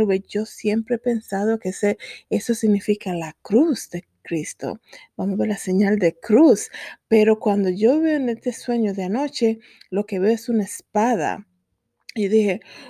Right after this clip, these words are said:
"Wow", pero a-, al mirar la espada, <gasps> yo dije, "La palabra de Dios me vino inmediatamente". Dije, "La Biblia, la palabra de Dios", y no solamente eso,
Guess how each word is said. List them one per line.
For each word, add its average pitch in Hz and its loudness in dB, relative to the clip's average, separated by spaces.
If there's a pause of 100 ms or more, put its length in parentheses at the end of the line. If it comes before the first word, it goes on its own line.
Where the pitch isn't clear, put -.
(140)
"Wow", 240 2
pero 220 6
a-, 214 4
al 226 2
mirar 220 2
la 339 -2
espada, 240 -2
<gasps> 302 -12
yo 262 2
dije, 277 2
"La 254 0
palabra 285 2
de 285 2
Dios 285 0
me 262 0
vino 269 -2
inmediatamente". 247 -2
Dije, 240 -2
"La 220 -2
Biblia, 302 4 (280)
la 214 -8
palabra 208 -2
de 254 2
Dios", 269 -2
y 220 -2
no 214 0
solamente 247 -2
eso, 214 -6